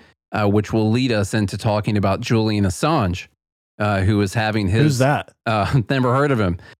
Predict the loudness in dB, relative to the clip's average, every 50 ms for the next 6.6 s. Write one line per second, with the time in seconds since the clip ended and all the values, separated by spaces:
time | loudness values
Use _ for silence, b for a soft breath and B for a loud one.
0 | -2 -2 0 0 0 -2 -2 0 0 0 0 2 2 0 0 0 -2 0 0 0
1 | 0 0 0 -2 -2 0 0 0 0 0 0 0 -2 -2 -2 -2 -4 -4 -2 0
2 | 0 0 0 0 0 0 0 2 2 2 2 0 0 -2 -2 -4 -2 -2 0 0
3 | 0 0 0 0 0 0 0 0 -2 -4 -4 -4 -4 -2 -2 -2 -2 -2 -2 0
4 | 0 0 0 0 0 0 0 0 0 -2 -2 -4 -2 -2 0 0 0 0 0 -2
5 | -4 -4 -2 -2 0 0 0 -2 -4 -6 -4 -4 -2 -2 -2 -2 -4 -4 -2 -4
6 | -4 -4 -2 -2 0 0 0 -2 -4 -6 -8 -14